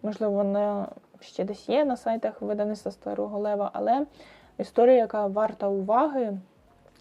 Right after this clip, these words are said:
дуже крута вона, тож я вам її раджу. Передостання книга — це "Король Даркнету" від української авторки, е, Олени Ришко.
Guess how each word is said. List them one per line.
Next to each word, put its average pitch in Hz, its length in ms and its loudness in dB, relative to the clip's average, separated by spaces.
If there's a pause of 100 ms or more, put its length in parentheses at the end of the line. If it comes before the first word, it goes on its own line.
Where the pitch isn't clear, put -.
(140)
дуже 214 300 0
крута 190 360 -6
вона, 180 300 -6 (320)
тож 185 280 -6
я 202 140 0
вам 214 180 -2
її 196 260 -4 (140)
раджу. 185 460 -6
Передостання 240 600 6
книга — 214 420 0
це 196 360 0 (160)
"Король 220 280 4
Даркнету" 214 680 2
від 214 200 2
української 196 560 0
авторки, 277 580 2 (480)
е, 202 340 6
Олени 214 520 4
Ришко. - 440 -2